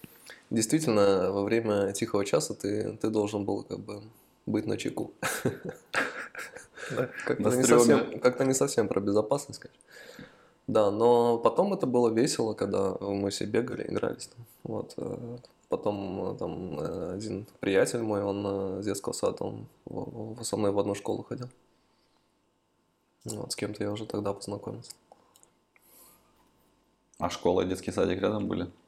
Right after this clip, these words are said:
Speaker 2: Не-, недалеко ты телепортнулся?
Speaker 1: Ну, в, в одном районе, да. Да.
Speaker 2: Блин, прикольно. Я в детском садике мало был. Вообще, типа,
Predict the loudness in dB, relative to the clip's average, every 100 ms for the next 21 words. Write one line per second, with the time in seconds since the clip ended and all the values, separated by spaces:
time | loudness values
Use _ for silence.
0 | _ _ _ _ _ -20 -20 -12 -6 0
1 | 2 2 2 0 0 0 -2 -2 -2 -4
2 | -4 -6 -6 -8 -10 -10 _ _ _ _
3 | _ _ _ 0 0 0 2 4 4 2
4 | 2 -2 -6 -8 -10 _ _ _ _ _
5 | -16 -12 -12 -14 _ _ _ _ -14 -14
6 | -14 -20 -20 _ _ -20 -20 -14 -8 -6
7 | -6 -8 -8 -6 -6 -8 -2 2 2 0
8 | -4 -2 -2 -2 0 0 0 0 -4 -10
9 | _ _ _ -20 _ -20 _ _ _ _
10 | -16 -16 -16 -20 _ -2 0 0 2 2
11 | 0 -6 -4 0 2 2 0 -2 -4